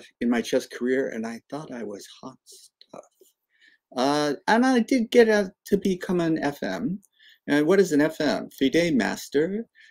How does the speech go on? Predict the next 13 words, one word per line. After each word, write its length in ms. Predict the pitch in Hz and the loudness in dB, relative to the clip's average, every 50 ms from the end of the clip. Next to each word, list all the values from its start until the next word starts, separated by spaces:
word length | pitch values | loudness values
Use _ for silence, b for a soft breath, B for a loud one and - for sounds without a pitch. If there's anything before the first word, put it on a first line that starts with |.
| b b | b b
It's, 300 | 147 143 139 - - 151 | 6 6 6 4 0 2
uh, 160 | 151 151 147 - - | 4 4 4 2 -2
you're, 260 | - 165 160 160 156 - _ - | -6 -2 -2 -2 -2 -4 _ -4
you're, 220 | 151 156 147 143 _ _ _ _ _ | -2 -2 -2 -4 _ _ _ _ _
you're 160 | - 165 170 165 | -4 -2 -2 0
known 420 | 165 185 202 208 214 202 190 - - _ - | 0 2 2 4 4 4 2 0 -4 _ -6
throughout 300 | 165 170 175 190 185 - | 0 2 2 2 2 -2
the 80 | 170 | -4
world 480 | 147 143 160 156 113 92 107 113 117 - _ _ - | -2 0 2 2 2 2 2 0 -2 -4 _ _ -4
as 260 | 135 135 135 131 - | -2 -2 -2 -2 -4
a 60 | 139 127 | -10 -12
chess 280 | - - 131 123 - - | -8 -8 -8 -8 -8 -8
master. 420 | - 190 185 - - - - - | -8 -6 -8 -10 -12 -14 -16 -16